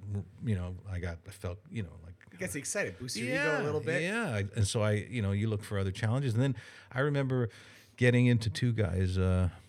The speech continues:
Speaker 1: Nat King Cole. Well, I mean, I was always, I was always, uh, into Oscar Peterson, like, as a
Speaker 2: Mm-hmm.
Speaker 1: teenager. I couldn't come close to playing like him, still can't, but, um, I just thought he was unbelievable, out of this world. And, but I also got into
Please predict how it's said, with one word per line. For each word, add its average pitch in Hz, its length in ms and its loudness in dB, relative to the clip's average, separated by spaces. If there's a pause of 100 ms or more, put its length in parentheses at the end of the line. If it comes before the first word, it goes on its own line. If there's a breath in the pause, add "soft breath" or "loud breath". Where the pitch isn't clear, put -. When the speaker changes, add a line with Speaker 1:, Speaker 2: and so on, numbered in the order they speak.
(360 loud breath)
Speaker 1:
Nat 127 280 2
King 131 180 0
Cole. 110 480 0
Well, 139 240 4 (100)
I 160 120 2
mean, 160 320 2 (100)
I 135 60 4
was 139 100 4
always, 175 380 4 (500)
I - 80 -8
was 117 160 0
always, 131 420 2
uh, 92 340 2
into 104 280 0 (140)
Oscar 95 320 -2
Peterson, 87 580 -4
like, 87 140 -8
as 90 120 -2
a 87 40 -4
Speaker 2:
Mm-hmm. 80 80 -8
Speaker 1:
teenager. 92 440 -2 (220)
I 104 60 -8
couldn't 135 420 -4 (140)
come 104 160 -2
close 107 320 -4
to 95 80 -10
playing 101 360 -2
like 92 180 -4
him, 87 280 -8
still 107 260 -4
can't, 90 360 -8 (360)
but, 95 220 -2 (720 loud breath)
um, 90 400 -2 (360)
I - 140 -20
just - 220 -12
thought 95 180 -8
he 95 80 -8
was 92 240 -10 (340)
unbelievable, 104 800 -2
out 127 80 2
of 131 60 0
this 110 240 -2
world. 110 240 -2
And, 104 260 -4
but 110 120 -6
I 113 80 -2
also 156 240 -6
got 156 180 -6
into 107 460 -6